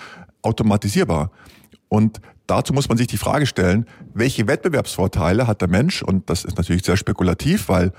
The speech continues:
also nochmal, ich möchte nicht irgendwie Angst verbreiten vor G P T fünf oder sechs oder sieben,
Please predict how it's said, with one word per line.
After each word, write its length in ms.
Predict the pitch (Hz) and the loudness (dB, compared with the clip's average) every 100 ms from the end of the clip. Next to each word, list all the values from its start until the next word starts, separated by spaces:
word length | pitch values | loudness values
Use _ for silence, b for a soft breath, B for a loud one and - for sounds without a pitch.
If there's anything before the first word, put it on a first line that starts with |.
| B B B - | B B B -6
also 160 | 82 | 0
nochmal, 420 | 92 104 131 139 | 0 2 0 0
ich 100 | - | -2
möchte 300 | 95 101 90 | -2 0 2
nicht 200 | 98 107 | 2 0
irgendwie 280 | - 101 92 | 0 0 2
Angst 200 | 90 110 | 0 0
verbreiten 460 | - - 85 107 104 | 0 -2 0 0 -2
vor 100 | 95 | -2
G 120 | 107 | -4
P 80 | 92 | -4
T 80 | 92 | -4
fünf 300 | - 135 - | -2 -2 0
oder 180 | 87 87 | 0 2
sechs 280 | 87 - | 0 0
oder 140 | - 98 | 0 0
sieben, 320 | 117 180 214 | 2 0 -2